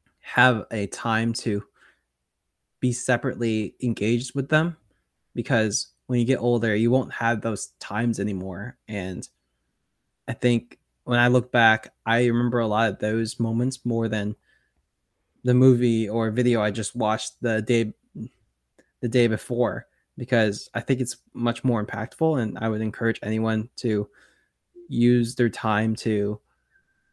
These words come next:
while it may s-, it really helps you with just building character and just builds moments where you can look back and know that you've helped your sibling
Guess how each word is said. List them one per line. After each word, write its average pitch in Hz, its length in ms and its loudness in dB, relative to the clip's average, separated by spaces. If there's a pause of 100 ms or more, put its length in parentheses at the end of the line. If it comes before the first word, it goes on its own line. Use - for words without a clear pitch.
(120)
while 110 340 4
it 110 160 0
may 113 260 2
s-, - 280 -6 (320)
it 120 260 -2
really 135 300 4
helps - 440 -6
you 123 260 6
with 117 360 -4 (480)
just - 220 -16
building 117 280 4
character 113 500 0
and 104 320 -2 (120)
just - 300 -10 (100)
builds 123 400 2
moments 120 500 0
where 113 360 0 (360)
you 123 80 -6
can 127 200 -4
look 120 180 -4
back 113 280 0
and 101 300 -4 (160)
know 113 160 0
that 104 220 -2
you've 113 420 -2 (1500)
helped 131 360 -2
your 127 500 4 (140)
sibling 113 580 0